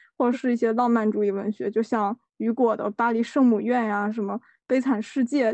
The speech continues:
呃，这些书，还有《哈利波特》，就这些书。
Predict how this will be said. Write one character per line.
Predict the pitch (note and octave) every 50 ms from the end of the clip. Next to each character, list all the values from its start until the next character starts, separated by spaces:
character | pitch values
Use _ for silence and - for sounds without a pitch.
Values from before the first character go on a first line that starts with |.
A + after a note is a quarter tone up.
| - _ -
呃， | F4+ - B3+ A#3+ A3+
这 | - B3+ A#3
些 | A3+ A#3 G#3+
书， | A3 - - - G#3
还 | G#3 A3+ B3
有 | A3+ -
《哈 | - C#4 B3
利 | A#3
波 | G#3+ G#3 A#3 A#3+ A#3+
特》， | - - D#4 B3 G#3 - - -
就 | - A#3+ A3+
这 | - - C#4 B3 B3+
些 | - A3 G3+ F#3+ B2 - _ _ _ D4 B3 _ _ _ _ -
书。 | - - - G#3 - - A#3+